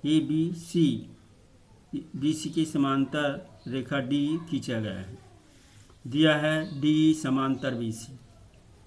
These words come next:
एडी by डीबी is equal to एई by ईसी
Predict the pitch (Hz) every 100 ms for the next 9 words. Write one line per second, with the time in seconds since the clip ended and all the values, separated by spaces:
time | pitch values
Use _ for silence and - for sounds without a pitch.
0 | - - - 156 147 156 147 151 139 156
1 | 156 151 139 127 117 156 156 - 123 113
2 | - - - - - 156 160 165 156 131
3 | 139 143 - - - 151 147 165